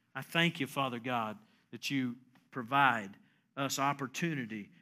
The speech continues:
to train, to develop, to grow. And God, I just thank you and I praise you that you're at work in the lives of these people.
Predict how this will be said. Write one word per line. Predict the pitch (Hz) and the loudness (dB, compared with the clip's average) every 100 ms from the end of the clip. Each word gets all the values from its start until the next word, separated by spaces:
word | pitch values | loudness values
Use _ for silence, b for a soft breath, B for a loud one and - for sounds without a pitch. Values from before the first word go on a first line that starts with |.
| b | b
to | - | -14
train, | - - 160 156 139 120 | -8 -2 2 2 2 -2
to | 120 | -6
develop, | 110 113 143 143 120 - | -8 -4 0 0 -2 -6
to | 120 | -12
grow. | 110 127 139 123 107 - b b b - | -8 -4 -2 -2 -6 -12 b b b -12
And | 120 | 2
God, | 147 147 | 6 6
I | |
just | 151 147 - | 4 2 -2
thank | - 160 156 | -2 -2 -2
you | 131 110 - b b - | -6 -8 -12 b b -8
and | |
I | 120 120 | -6 -6
praise | - 156 156 139 | -2 0 2 0
you | 131 | -4
that | 120 107 | -6 -6
you're | 139 | -4
at | 120 | -4
work | 127 135 | -2 -4
in | 131 | -4
the | 120 | -6
lives | 123 123 117 | -4 -6 -6
of | 110 | -8
these | 113 | -8
people. | - 120 113 | -8 -10 -10